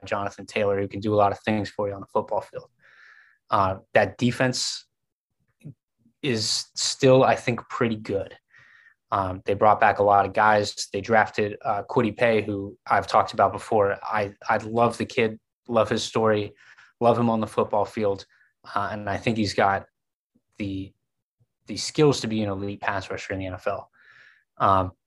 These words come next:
it looks like a fairly easy schedule for them on the whole. They got a late bye, week fourteen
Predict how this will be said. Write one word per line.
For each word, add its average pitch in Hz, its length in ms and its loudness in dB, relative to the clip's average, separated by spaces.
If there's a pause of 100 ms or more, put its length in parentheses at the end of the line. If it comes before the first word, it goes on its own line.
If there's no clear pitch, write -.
(840)
it 160 100 0
looks 165 340 4
like 170 160 4
a 165 60 0
fairly 139 400 2
easy 127 340 -4
schedule 131 380 0
for 127 140 -6
them 127 200 0
on 123 80 0
the 120 80 0
whole. 123 380 0 (200)
They 120 100 -6
got 113 120 0
a 110 40 0
late 117 240 -2
bye, 120 280 4
week 113 220 -6
fourteen 123 680 -4